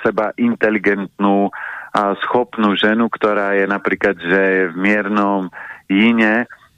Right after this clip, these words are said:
lebo tá by ich stále provokovala, tá by vy-, niečo vymyslela. A nemôžeš len sedieť a prať a žehliť, variť a čo ty musíš vymýšľať.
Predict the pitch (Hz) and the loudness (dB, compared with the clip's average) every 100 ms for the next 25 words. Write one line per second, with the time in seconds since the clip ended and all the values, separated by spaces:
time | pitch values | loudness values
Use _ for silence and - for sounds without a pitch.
0 | _ - 117 110 113 127 123 127 - - | _ 0 0 0 -2 -2 0 0 0 -2
1 | 143 139 131 120 117 117 107 113 127 120 | 0 0 0 0 0 -2 -2 0 0 0
2 | - 101 95 98 101 104 110 104 110 110 | 0 0 0 0 -2 -2 -2 0 0 0
3 | 110 120 - 107 127 131 123 - 107 101 | 2 0 0 0 0 2 0 0 0 2
4 | 101 101 98 - - 120 180 185 127 104 | 0 -2 -6 -6 0 2 2 2 0 0
5 | 107 95 - 120 127 117 101 92 87 101 | 0 -2 0 0 2 0 2 -2 0 -2
6 | 120 120 104 90 107 110 101 85 82 110 | 0 0 0 0 0 0 0 0 0 0
7 | 123 104 95 - 165 147 120 95 90 78 | 2 2 0 0 -2 0 -2 -2 -4 0
8 | 104 120 104 - 98 101 | 0 2 -2 -2 -2 -2